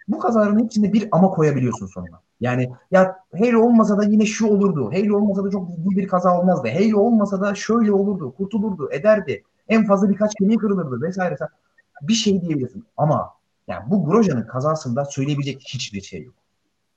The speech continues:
Yani o görüntünün verilmesini o sebeple o, özellikle istedim Tamer'den, o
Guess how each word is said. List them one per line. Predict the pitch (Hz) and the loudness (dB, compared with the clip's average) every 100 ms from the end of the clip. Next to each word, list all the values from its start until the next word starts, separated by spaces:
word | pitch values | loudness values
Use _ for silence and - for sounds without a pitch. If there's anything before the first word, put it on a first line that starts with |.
| _ 101 | _ -6
Yani | 101 101 | -4 -2
o | 160 | -2
görüntünün | 151 160 160 170 165 | 0 -2 -2 -4 -4
verilmesini | 156 160 151 160 | -4 -4 -6 -8
o | 151 | -8
sebeple | 151 151 147 | -6 -6 -4
o, | 143 139 | -4 -4
özellikle | 120 135 139 120 | -4 -4 -4 -8
istedim | - 101 | -10 -6
Tamer'den, | 95 95 95 | -4 -4 -4
o | 98 95 | -4 -6